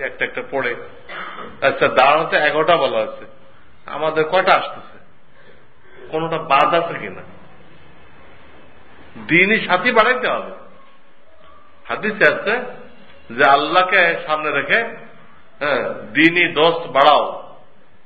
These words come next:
তাদের সাথে দিনই মোজাকারা করো। আল্লাহকে সামনে নিয়ে যদি কারোর সাথে মহব্বত সৃষ্টি করা হয়,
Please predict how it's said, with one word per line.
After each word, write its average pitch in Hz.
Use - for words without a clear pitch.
তাদের 135
সাথে 160
দিনই 147
মোজাকারা 147
করো। 110
আল্লাহকে 214
সামনে 202
নিয়ে 190
যদি 190
কারোর 165
সাথে 165
মহব্বত 156
সৃষ্টি 185
করা 165
হয়, 208